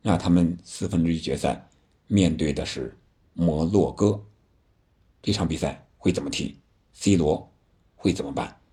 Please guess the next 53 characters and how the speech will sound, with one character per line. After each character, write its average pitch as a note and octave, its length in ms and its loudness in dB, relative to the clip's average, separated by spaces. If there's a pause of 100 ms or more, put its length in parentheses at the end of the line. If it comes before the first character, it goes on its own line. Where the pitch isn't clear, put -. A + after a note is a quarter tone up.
(340)
还 - 220 -2
有 G#2+ 180 2
什 - 100 -2
么 E2+ 260 0
意 A#2 140 -2
想 D2+ 280 -2
不 G2 120 -10 (120)
到 E3 220 2
的 - 80 -6
没 F#2 160 -4
有？ - 100 -12 (920)
这 D#2+ 200 0
都 E2 180 2
是 - 260 -4 (640)
变 - 240 2
数。 - 160 -6 (220)
我 - 100 -6
们 D2+ 120 -4
随 D2 300 -2
后 - 320 -2 (220)
在 - 160 -2
接 G2 220 2
下 G2+ 120 4
来 D2 120 2
的 F2 120 0 (100)
预 C#3 200 4
测 - 240 -2
环 D2+ 220 0
节， C2+ 240 -6 (240)
我 - 100 -6
们 D#2 80 -2
再 D#2+ 140 0
聊 D2 180 -2
一 D#2+ 80 0
聊 C#2 220 -2 (720)
四 D2+ 340 -2
场 - 260 -10
四 - 240 -4
分 E2+ 180 0
之 D#2+ 80 0
一 D#2 80 -2
决 C#2+ 160 -4
赛 D#2 240 -8 (100)
到 D#2 220 2
底 - 140 -8
会 - 160 -6
是 - 120 -8
一 C2+ 80 -4
个 - 80 -8
什 - 100 -10
么 - 100 -10
情 - 180 -10
况。 - 120 -8